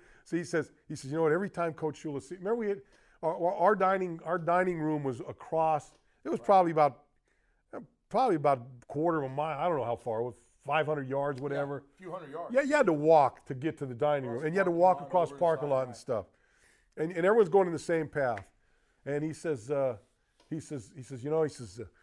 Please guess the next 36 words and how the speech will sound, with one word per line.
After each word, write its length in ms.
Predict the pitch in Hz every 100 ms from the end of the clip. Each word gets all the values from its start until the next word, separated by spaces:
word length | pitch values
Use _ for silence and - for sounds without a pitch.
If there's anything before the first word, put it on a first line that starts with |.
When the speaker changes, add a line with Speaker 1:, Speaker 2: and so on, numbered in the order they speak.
| _ 143
Speaker 1:
"every 160 | 165
time 240 | 165 160 151
I 60 |
see 180 | 127 143
Coach 280 | - 139 -
Shula, 200 | 139 107
he 100 | 120
looks 260 | 139 139 139
at 60 |
me 120 | 135
and 80 | 127
gives 160 | 135 123
me 60 |
a 20 | 131
look." 120 | 123
He 60 |
says, 200 | 120 117 - _ _ _
he 60 | -
says, 180 | 143
"I 140 | - 143
was, 140 | 131 -
I 60 | 135
was 100 | 123
walking 440 | 139 165 180 196
to 60 | 180
the 100 | 156
dining 420 | 147 156 165 135
room 360 | 123 117 113 110 _ _ _ -
today. 480 | 131 147 156 113 107 _ -
Coach 200 | 143 -
Shula's 200 | 165 151
coming 240 | 143 123
back." 240 | 120 113 - _ _ -
And 100 | 135
he 60 |
says, 280 | 117 143